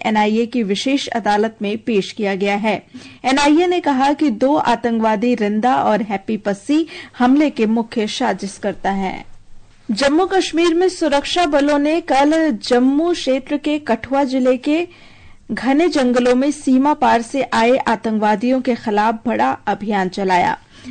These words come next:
आधिकारिक सूत्रों ने बताया कि पाकिस्तान से लगे अंतर्राष्ट्रीय सीमा से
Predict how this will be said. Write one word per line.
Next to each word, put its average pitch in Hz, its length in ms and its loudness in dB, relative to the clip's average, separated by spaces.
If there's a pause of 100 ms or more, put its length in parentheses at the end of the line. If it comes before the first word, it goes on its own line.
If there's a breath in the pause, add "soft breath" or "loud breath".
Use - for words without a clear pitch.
आधिकारिक 226 540 0
सूत्रों 247 440 -2
ने 247 120 2
बताया 214 440 0
कि 285 140 -6
पाकिस्तान 220 680 -2
से 233 160 -2
लगे 202 300 0
अंतर्राष्ट्रीय 202 840 -4
सीमा 214 400 -4
से 269 300 -2